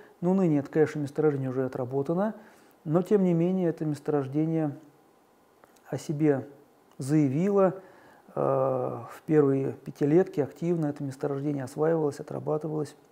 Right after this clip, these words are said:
Это, конечно же, э, скарновые месторождения.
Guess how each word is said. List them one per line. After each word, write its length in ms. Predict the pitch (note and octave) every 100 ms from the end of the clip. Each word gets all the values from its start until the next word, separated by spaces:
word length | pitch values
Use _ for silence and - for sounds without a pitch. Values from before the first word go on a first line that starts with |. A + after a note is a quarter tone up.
| _ _ _ _ _ _ - -
Это, 300 | D3 E3 G3+
конечно 400 | G3 D#3+ C#3+ -
же, 180 | D#3 F3+ - - - - - -
э, 160 | C#3+ B2
скарновые 540 | - D#3+ C#3+ C#3 C#3
месторождения. 840 | C#3 - D3 C#3+ C#3+ C#3 C#3 C3+